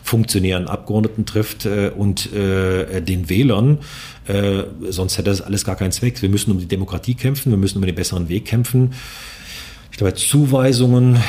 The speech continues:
oder Beschuldigungen, äh, oder resignative Stimmung hilft da nicht weiter.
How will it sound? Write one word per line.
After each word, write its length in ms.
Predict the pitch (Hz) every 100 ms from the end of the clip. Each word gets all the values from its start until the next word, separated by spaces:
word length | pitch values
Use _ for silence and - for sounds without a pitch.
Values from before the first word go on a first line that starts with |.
| - - - -
oder 220 | 110 98
Beschuldigungen, 1160 | 85 92 - 123 127 117 123 123 123 123 127 127
äh, 200 | 104 98 -
oder 300 | 107 95 92 - - - -
resignative 1040 | 98 92 95 104 92 90 85 - 120 117
Stimmung 640 | 95 - 123 123 98 101 98
hilft 420 | - - 95 - 90
da 80 |
nicht 160 | 87 80
weiter. 380 | 80 78 69